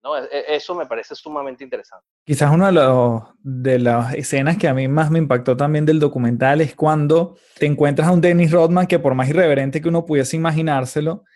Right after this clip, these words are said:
Speaker 2: el tipo le hacen la toma cuando él analiza los rebotes. Cuando dice, "Cuando esto rebota aquí, yo sabía que iba para allá. Cuando alguien lanzaba en este sentido, sabía que si pegaba en el aro, yo tenía que coger para este otro".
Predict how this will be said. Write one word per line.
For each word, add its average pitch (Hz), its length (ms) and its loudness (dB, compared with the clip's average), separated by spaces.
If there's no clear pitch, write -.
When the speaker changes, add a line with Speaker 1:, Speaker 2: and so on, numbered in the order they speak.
Speaker 2:
el 135 320 0
tipo 156 600 0
le 160 240 4
hacen 165 640 0
la 143 280 0
toma 160 420 2
cuando 147 400 0
él 143 120 2
analiza 151 500 0
los 156 180 0
rebotes. 123 600 -2
Cuando 135 300 -2
dice, 135 580 -2
"Cuando 135 180 -4
esto 156 160 0
rebota 156 360 4
aquí, 185 500 -2
yo 151 100 0
sabía 160 260 2
que 165 120 -2
iba 160 140 4
para 151 160 2
allá. 170 440 0
Cuando 147 320 0
alguien 143 300 0
lanzaba 139 360 -4
en 160 60 -4
este 160 160 -6
sentido, 151 500 -2
sabía 135 220 -4
que 170 120 -6
si - 120 -8
pegaba 131 300 -2
en 165 80 -6
el 143 120 0
aro, 147 180 2
yo 156 120 -2
tenía 160 240 -4
que 156 160 -10
coger 131 300 -4
para 151 160 -2
este 160 180 -2
otro". 151 380 0